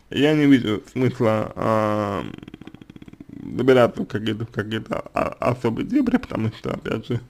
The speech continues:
вы человек, э, взрослый, э, вот, вы знаете,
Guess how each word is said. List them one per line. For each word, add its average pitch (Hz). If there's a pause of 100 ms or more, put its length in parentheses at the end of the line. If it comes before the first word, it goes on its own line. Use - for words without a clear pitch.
(220)
вы 131
человек, 113 (1160)
э, -
взрослый, 156
э, 131 (200)
вот, 117
вы 117
знаете, 113